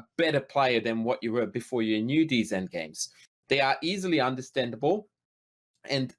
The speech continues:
they are super important. Like, I keep on repeating myself, but what you find there is the core of what you need to know in endgames. You can't possibly understand, uh, and play endgames well.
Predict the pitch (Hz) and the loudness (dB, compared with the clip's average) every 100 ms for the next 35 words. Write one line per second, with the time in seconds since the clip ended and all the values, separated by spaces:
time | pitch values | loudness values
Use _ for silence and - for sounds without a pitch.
0 | - 143 143 - 247 185 175 156 151 175 | 0 0 0 -2 -2 2 2 2 -2 -2
1 | 135 104 113 113 127 131 123 175 170 131 | -2 0 -2 0 0 0 -2 -2 -2 -4
2 | - 147 147 120 123 131 - 101 104 110 | -2 -4 -2 -2 0 0 0 -2 0 -2
3 | 135 - - 127 - 151 175 190 165 147 | -2 -8 -10 -16 -2 2 2 2 0 2
4 | 120 117 - - _ - 123 151 143 - | 4 2 -2 -18 _ -6 -2 0 -2 -4
5 | - 190 170 101 90 _ _ _ _ _ | 0 4 4 2 -2 _ _ _ _ _
6 | _ 127 123 - - 131 151 - 151 135 | _ 2 2 0 -12 0 0 2 -2 -2
7 | 143 - 139 123 120 123 139 135 98 92 | -4 -6 -4 -2 0 0 -2 -2 -4 -6
8 | - 127 - - 170 190 185 175 175 180 | -8 -8 -8 -2 0 0 0 0 0 -2
9 | 147 135 127 143 139 131 - 123 123 117 | -4 -2 -2 -2 -4 -6 -2 -2 -2 -6
10 | _ _ _ _ 127 120 120 131 135 - | _ _ _ _ 0 2 2 -2 -2 0
11 | 175 160 147 151 139 117 - 110 120 135 | 2 2 0 -2 -4 -4 -8 -6 2 2
12 | 101 110 151 | 2 -2 -8